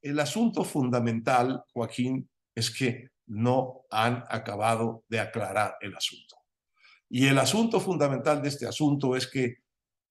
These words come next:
llevan ocho años investigando y es la hora en que los padres de los muchachos asesinados no saben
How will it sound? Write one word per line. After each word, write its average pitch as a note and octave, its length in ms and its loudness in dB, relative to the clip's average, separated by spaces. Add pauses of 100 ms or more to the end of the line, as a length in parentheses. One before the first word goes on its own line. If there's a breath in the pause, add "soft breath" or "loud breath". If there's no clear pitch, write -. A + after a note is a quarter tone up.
(160)
llevan E3 460 2
ocho F#3 380 4
años D#3 380 2
investigando F#2+ 840 -8 (680)
y A2 160 0
es E3+ 180 2
la E3+ 160 6
hora D3+ 440 6 (320)
en E3+ 300 0
que F3+ 540 2
los A#2 280 -8
padres C#3 760 0 (380)
de D#3 500 2
los C3 220 -2
muchachos B2+ 520 -2
asesinados B2+ 960 0 (420)
no C#3 560 0
saben D3+ 560 -2